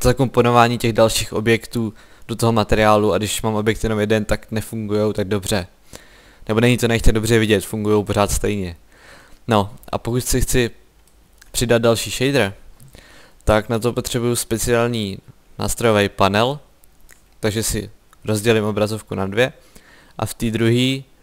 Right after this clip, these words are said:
si najdu Node Editor. V něm se pracuje s materiálama. Zase jsou tady postranní panely, tady pod plusem, anebo zase T a N funguje.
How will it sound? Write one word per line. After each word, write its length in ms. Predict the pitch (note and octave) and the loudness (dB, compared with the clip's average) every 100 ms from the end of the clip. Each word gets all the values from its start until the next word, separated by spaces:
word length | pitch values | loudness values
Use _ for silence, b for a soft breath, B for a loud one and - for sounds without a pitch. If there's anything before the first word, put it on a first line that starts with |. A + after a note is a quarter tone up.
| b b | b b
si 180 | - A#2+ | -6 -2
najdu 420 | A2+ A2 A2+ A2 - | 2 2 2 -2 -2
Node 400 | A2+ A2 A2 G#2 | -2 -2 -2 -2
Editor. 480 | A2 G2+ G#2 G2 G2 - _ _ - - - | 0 0 -2 -4 -8 -20 _ _ -20 -20 -12
V 60 | - | -6
něm 140 | A2+ | -2
se 140 | - A2+ | 0 0
pracuje 560 | G2+ G2+ A2+ G#2+ G2 - _ | 0 0 0 0 -2 -8 _
s 480 | - - G#2 G2 G2 | -8 -2 2 2 0
materiálama. 800 | G2 G2 G#2 G#2 G2 F#2 F#2 F#2 - B B B B B B - | -2 0 0 2 0 -2 -8 -14 -18 B B B B B B -4
Zase 420 | A#2 - G#2+ F2+ - _ - | 0 2 0 -2 -8 _ -10
jsou 160 | - | -6
tady 200 | A2 B2 | 2 2
postranní 640 | A#2+ B2 - A2+ A2+ A2+ G2+ | 2 -2 -2 0 0 0 -2
panely, 560 | - G2 G#2 A2 C#3 D#3 - - - | 0 0 2 2 0 -6 -18 -20 -4
tady 180 | G#2 G2+ | -2 -2
pod 280 | - G#2+ - _ | -2 -4 -4 _
plusem, 600 | - A#2+ - B2 C3+ D3 - b b b b | -6 -4 0 0 0 -4 -14 b b b b
anebo 300 | - A#2 A#2 | 0 2 2
zase 280 | A2+ A2+ A#2 | 2 0 -2
T 260 | - G#2+ G#2+ | 2 2 4
a 140 | A2 | 2
N 180 | E2 A2 | 0 -4
funguje. 580 | - G#2 G2+ G2+ F#2+ | -6 -8 -4 -2 -2